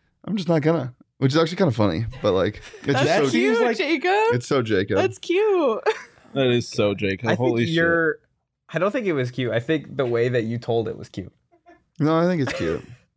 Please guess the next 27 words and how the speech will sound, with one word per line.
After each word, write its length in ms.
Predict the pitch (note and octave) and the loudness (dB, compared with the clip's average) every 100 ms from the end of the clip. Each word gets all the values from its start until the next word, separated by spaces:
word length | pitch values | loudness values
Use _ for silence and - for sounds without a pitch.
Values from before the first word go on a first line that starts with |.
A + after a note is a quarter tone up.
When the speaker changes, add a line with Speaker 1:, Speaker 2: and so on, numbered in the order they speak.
| _ - | _ -2
Speaker 1:
I 100 | D#3 | 0
think 140 | D#3+ | 2
I'm 240 | B2 C3 B2+ | 2 2 0
cute, 340 | - G#2 F#2 | 0 0 2
and 100 | G#2 | 0
it 60 | A#2 | 0
just 180 | A#2 - | -2 -6
Speaker 3:
I 60 | A#2 | -2
Speaker 1:
doubled 240 | A2 C#3+ | 2 4
Speaker 3:
think 160 | A#3 F#3+ | 2 2
Speaker 1:
the 40 | |
Speaker 3:
Jacob 160 | A2+ A2+ | 2 2
Speaker 1:
cuteness. 160 | G2 F2 | 0 -2
Speaker 3:
is 60 | - | -8
cute. 280 | E2+ F2 - _ | -12 -14 -16 _
Speaker 4:
Okay. 400 | C#3+ - - - - _ _ _ _ _ _ - - | -16 -12 -12 -12 -18 _ _ _ _ _ _ -20 -6
Speaker 1:
Yeah, 580 | C#3+ F3 F3+ F3+ F3+ B2+ | -2 0 0 2 0 0
Speaker 3:
<laughs> 40 | |
They 80 | G#3 | 0
Speaker 1:
he's 20 | F3 E3+ | 0 0
Speaker 3:
have 40 | F3 | 0
Speaker 1:
a 20 | |
Speaker 3:
a 40 | |
pretty 180 | - A#2+ | 0 0
Speaker 1:
cutie. 200 | A#2 A#2+ | 0 0
Speaker 3:
cute 140 | C3 | 0
office. 560 | G#2 F#2+ - D#2+ - - | 0 0 -2 -10 -10 -20